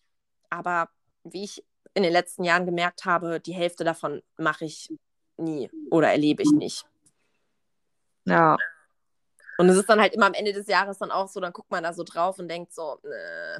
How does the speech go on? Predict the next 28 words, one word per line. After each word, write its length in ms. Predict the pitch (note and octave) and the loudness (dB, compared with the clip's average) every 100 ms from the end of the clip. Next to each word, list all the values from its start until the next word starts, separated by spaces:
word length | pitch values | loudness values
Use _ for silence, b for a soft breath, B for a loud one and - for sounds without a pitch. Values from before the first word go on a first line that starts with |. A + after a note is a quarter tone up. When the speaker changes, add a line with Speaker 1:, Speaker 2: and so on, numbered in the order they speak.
| - | -14
Speaker 1:
schon 160 | - E3+ | -14 -12
wieder, 180 | D3+ A2 | -6 -6
das 140 | - | -4
hab 100 | A2+ | -4
ich 80 | - | -2
nicht 140 | E3 - | -4 -4
gemacht, 420 | D#3 D#3 D3+ - | 2 6 6 2
das 160 | D#3 D#3 | -2 -2
hab 100 | C#3+ | -4
ich 60 | |
nicht 160 | E3 - | -8 -8
gemacht. 460 | - C#3+ D3 - B B B B _ | -2 0 0 -2 B B B B _
Da 240 | - F#3 G3 | 4 4 4
hatte 100 | E3+ | -4
ich 120 | - | -2
auch 100 | G#3 | -2
keine 220 | - F#3+ G3 | 0 -6 -4
Zeit 320 | A#3 G3 G#3+ | -2 -2 -4
für.“ 440 | A#3 A3 G3 F#3+ - | -10 -6 -4 -6 -2
Und 140 | F#3+ | 8
Speaker 2:
Mhm. 380 | G3+ A3 G3 E3+ - | 10 12 10 4 -8
Speaker 1:
das 120 | F3+ | -14
ist 100 | - | 2
dann 120 | G#3+ | 2
halt 140 | G#3 - | 4 0
auch 100 | F#3+ | 0
irgendwie 220 | G3+ G3+ | -2 -2
deprimierend. 880 | G3 - F#3+ G#3 A#3 A#3+ A3+ A#3 | -4 -4 -2 0 4 4 4 0